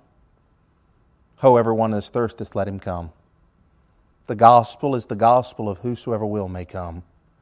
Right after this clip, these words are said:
Isaiah fifty-five and verse six. It is not the gospel of whensoever will may come. There is an appointed time when the age of grace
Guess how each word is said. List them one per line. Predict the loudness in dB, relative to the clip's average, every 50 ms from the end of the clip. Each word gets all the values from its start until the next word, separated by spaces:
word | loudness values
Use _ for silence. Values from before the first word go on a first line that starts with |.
| _ _ _ _ _ _ _ _ _ _ _ _ -6
Isaiah | -4 -4 -2 -2 -2 -2 -2 -4
fifty-five | -6 -8 -10 -10 -6 -2 -2 -2 -2 -2
and | -4 -8
verse | -8 -10 -10 -8
six. | -10 -10 -10 -10 _ _ -20 -20 -20 _ _ _ _ _ _ _ _ _ _ _ _ _ _ _ _ _ _ _ _ _ -10
It | -8 -6 -6
is | -6 -6 -6
not | -6 -8 -6 -8
the | -8
gospel | -4 -4 -2 -2 -2 -6 -8 -10 -10 -10
of | -10 -8
whensoever | -10 -10 -10 -10 -12 -12 -10 -8 -6 -6 -6 -8
will | -10 -10 -10 -12 -12 -16 -20 _ _ _ _ _ _ _ _ _ _ _ _ _ _ _ _ _ _ _ _ _
may | -20 -18 -18 -18
come. | _ -18 -18 -18 -18 -20 -20 _ _ _ _ _ _ _ _ _ _ _ _ _ _ _ _ _ _ _ _ _ _ _ _ _ _ _ _ _ _ _ _ _ _ _ _ _ _ _ _ -18
There | -14 -6 -4 -2 -2 -2 -2
is | -4 -6 -8
an | -10 -12
appointed | -12 -10 -8 -8 -6 -6 -6 -8 -10 -12 -14 -14
time | -12 -10 -10 -8 -8 -10 -12 -14 -20 -20 -20 _ _ _ _ _ _ _ _ _ _ _ _ _ _ _ _ _ _ _ _ _ _ _ _ _ _ _ _ _ _ _ _ -12
when | -10 -8 -8
the | -8 -8 -10 -8
age | -4 -4 -4 -4 -4 -6 -8 -8 -10
of | -12 -12 -12 -8
grace | -4 -2 -2 -2 -2 -4 -8 -10 -12 -16 -20 -20 -20